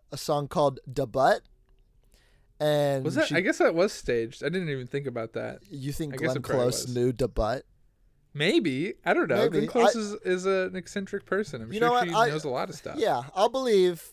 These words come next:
Speaker 1: for the sake of everyone feeling good about Glenn Close, I'm gonna say she, it wasn't
Speaker 2: <laughs>
Speaker 1: staged, and she was just that
Speaker 2: Maybe
Speaker 1: eccentric
Speaker 2: she,
Speaker 1: and
Speaker 2: I don't
Speaker 1: amazing.
Speaker 2: know.
Speaker 1: It could be. But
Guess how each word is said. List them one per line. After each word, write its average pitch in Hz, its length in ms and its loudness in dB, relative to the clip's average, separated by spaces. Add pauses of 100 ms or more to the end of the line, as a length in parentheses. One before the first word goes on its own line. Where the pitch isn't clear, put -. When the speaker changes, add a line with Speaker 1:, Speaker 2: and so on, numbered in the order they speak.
(160)
Speaker 1:
for 196 160 -2
the 180 80 0
sake 202 560 -2
of 151 440 -6
everyone 156 380 -2
feeling 139 460 -4
good 131 180 -4
about 127 260 -4
Glenn 123 280 -10
Close, - 680 -14 (180)
I'm 160 120 -4
gonna 180 120 -4
say 151 180 -4
she, 135 240 -10 (260)
it 139 120 0
wasn't 135 300 -4
Speaker 2:
<laughs> - 0 -
Speaker 1:
staged, 147 500 -2
and 127 120 -10
she 143 200 -4
was 139 120 -2
just 127 240 -10
that 123 340 -2
Speaker 2:
Maybe 147 60 -6
Speaker 1:
eccentric 359 400 4
Speaker 2:
she, 349 140 2
Speaker 1:
and 370 100 -2
Speaker 2:
I - 20 0
don't 381 120 0
Speaker 1:
amazing. 226 260 -2
Speaker 2:
know. 214 60 -10 (300)
Speaker 1:
It 480 120 -2
could 440 140 4
be. 151 240 -2 (340)
But 185 300 6